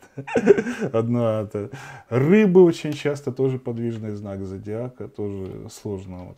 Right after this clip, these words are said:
как бы. А стрельцы, вот это вообще, особенно мужчины,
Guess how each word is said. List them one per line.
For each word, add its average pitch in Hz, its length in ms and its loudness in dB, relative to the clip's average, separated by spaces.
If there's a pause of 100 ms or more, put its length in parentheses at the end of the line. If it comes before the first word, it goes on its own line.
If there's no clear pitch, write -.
как - 160 -18
бы. 107 240 -18 (720)
А 101 260 -4
стрельцы, 165 720 0 (560)
вот 131 400 -12
это 117 220 -6
вообще, 113 640 -8
особенно 107 480 -6
мужчины, 101 580 -10